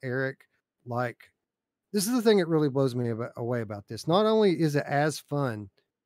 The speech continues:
now as it ever was, but I'm still beating my high score. I picked this thing up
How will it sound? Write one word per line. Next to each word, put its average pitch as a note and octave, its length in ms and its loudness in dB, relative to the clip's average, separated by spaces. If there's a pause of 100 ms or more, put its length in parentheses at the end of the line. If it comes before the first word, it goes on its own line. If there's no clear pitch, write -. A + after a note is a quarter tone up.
(100)
now C3+ 340 2
as A#2 160 -6
it B2+ 160 -8
ever D#3+ 280 2
was, G#2+ 600 -2 (720)
but D3+ 160 -4
I'm F#3+ 200 0
still A#3 320 0
beating E3+ 320 4
my C#3 180 2
high C3 180 -4
score. E3 480 -4
I E3 80 0
picked - 260 -2
this G#3 140 2
thing E3+ 260 2
up F3 260 4